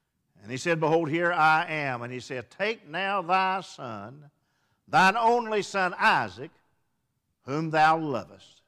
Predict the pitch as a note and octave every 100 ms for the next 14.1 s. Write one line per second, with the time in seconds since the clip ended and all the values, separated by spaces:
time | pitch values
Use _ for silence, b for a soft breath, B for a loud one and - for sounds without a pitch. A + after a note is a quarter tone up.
0 | _ _ _ _ _ _ F#2 F#2 D#3 G3
1 | - G3 G3 G3 F#3 F#3 G3 G3 G3 G3
2 | G3 G3 G3 F#3+ F#3 G#3 F#3+ F3+ E3+ F3
3 | F#3 E3+ F3 F3 E3+ D#3 C3 E3 G3+ G3+
4 | F3 A#2+ - G2 F#2+ G2+ C3+ D3+ _ _
5 | _ _ _ _ G2+ G2 A#2+ E3 E3+ F3
6 | E3+ D#3+ D#3 C3 D3 C#3+ D3+ D3+ D3+ C#3+
7 | D3 C#3 C#3+ C#3+ C#3 C3+ C3 C3 C3+ B2
8 | A#2 G#2+ F#2+ F2+ - _ _ _ _ _
9 | _ _ A#2 A#2 A#2+ A#2 G#2 A#2+ A#2 A2+
10 | G#2 D#3 F3 D#3 D3+ C#3 - D#3 D3+ C#3
11 | B2 C3+ A#2+ D3+ C#3+ C#3 C3+ C#3+ C3+ A#2
12 | A#2+ C#3 B2+ A#2+ C3 C#3 B2+ B2 A#2 B2
13 | A#2 - D#3 D3 B2 C#3+ A#2+ A#2+ A#2 G#2+